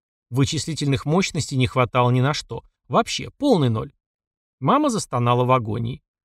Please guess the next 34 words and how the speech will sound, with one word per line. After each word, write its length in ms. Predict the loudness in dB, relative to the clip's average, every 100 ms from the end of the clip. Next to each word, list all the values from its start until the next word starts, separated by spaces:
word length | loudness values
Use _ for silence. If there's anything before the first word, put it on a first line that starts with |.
| _ _ -4
Очередной 560 | -2 0 0 2 2
зуб 240 | 2 0 -4
полетел 400 | -2 -2 0 0
в 60 | 2
железную 440 | 2 2 0 0
миску. 460 | 0 -2 -8 -14 -18 _ _ _ _ _ -2
Палач 320 | 2 2 0
спрашивал 500 | -4 0 0 0 -2
её 200 | 0 2
о 60 | 0
чём-то, 340 | -2 -4 -2
но 80 | 0
она 120 | 2
не 100 | 0
проронила 460 | 0 0 2 2 2
ни 140 | 0
слова. 420 | -2 -4 -6 -6 -12 _ _ _ _ _ _ _ -2
«Не 120 | 2
будем 280 | 2 2 2
тратить 320 | 2 0 0
больше 300 | 0 0 0
времени», — 400 | -2 0 0 -4
сказал 440 | -6 -2 0 0 -2
эльф. 260 | -8 -8 _
«Так, 220 | -4 -4 -4
где 220 | -6 0 0
тут?» 160 | -2 -10 _ _ _
Видео 320 | -2 2 2 2
перемоталось 600 | 0 0 0 -2 -8 -8
вперёд. 340 | -6 -6 -6 _ _ _
«Так 120 | -8
это 100 | -4
была 180 | 0 0
запись. 600 | 0 -2 -4 -6 -10 -12